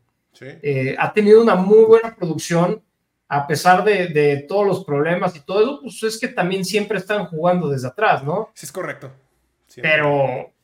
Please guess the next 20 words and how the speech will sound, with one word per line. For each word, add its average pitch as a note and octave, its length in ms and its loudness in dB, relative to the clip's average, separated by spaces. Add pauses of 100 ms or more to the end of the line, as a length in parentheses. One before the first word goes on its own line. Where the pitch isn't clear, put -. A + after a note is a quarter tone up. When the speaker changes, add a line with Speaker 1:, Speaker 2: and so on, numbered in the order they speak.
(120)
Speaker 2:
esto - 260 -12
es C#3 60 -6
bueno. G3 540 2 (240)
Creo D#3+ 260 0
que F3 80 -2
no E3 140 0
va E3 80 2
a D#3+ 40 0
ser E3+ 180 -2
la E3+ 80 -2
Speaker 1:
Basura D3+ 180 -4
Speaker 2:
excepción D#3 280 -8
Speaker 1:
cuentan F3+ 120 0
Speaker 2:
este, - 100 -2
Speaker 1:
igual C3+ 140 -6
en C#3 80 -12
Speaker 2:
este C3 80 -12
Speaker 1:
fantasy, C3+ 300 -8
Speaker 2:
fin. G#3 80 -4
Speaker 1:
entonces. B2 460 -18